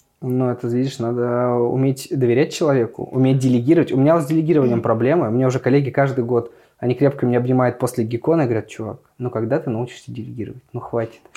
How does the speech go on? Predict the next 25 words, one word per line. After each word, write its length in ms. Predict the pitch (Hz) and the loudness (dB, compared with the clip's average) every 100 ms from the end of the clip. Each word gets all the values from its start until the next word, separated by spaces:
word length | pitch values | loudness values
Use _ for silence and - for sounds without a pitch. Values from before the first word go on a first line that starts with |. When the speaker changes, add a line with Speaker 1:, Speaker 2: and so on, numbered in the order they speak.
| - | -10
Speaker 2:
Хороший 340 | 202 190 185 123 | -2 0 2 2
Speaker 1:
Мы 100 | 147 | 4
по-, 140 | 175 | 4
да, 220 | 165 151 123 | 4 4 4
мы, 40 | |
Speaker 2:
навык. 240 | 139 170 160 | 2 0 0
Speaker 1:
мы 160 | 151 | 2
понимаем, 440 | 160 165 175 175 156 | 4 4 4 4 2
что 180 | 147 | -2
ты 120 | 143 143 | 0 2
молодец, 440 | 127 117 139 143 | 2 2 0 -4
мы 60 | 139 | -4
понимаем, 240 | 131 135 | -2 -2
что 120 | - | -2
ты 120 | 135 - | -6 -6
вс-, 100 | - | -2
там 260 | 120 120 | -2 -2
все 280 | - - 127 | -4 -2 -2
почти 300 | 127 - 127 | -2 -2 0
это 120 | 120 | 0
Speaker 2:
Мгм. 60 | 120 | 0
Speaker 1:
придумал. 560 | - 143 165 139 107 - - _ _ _ | -2 0 2 0 -2 -10 -20 _ _ _
Ну, 140 | 131 120 | -10 -10
х-, 60 | - | -10
успокойся, 640 | 143 123 - 143 143 - | -8 -6 0 -2 -2 -10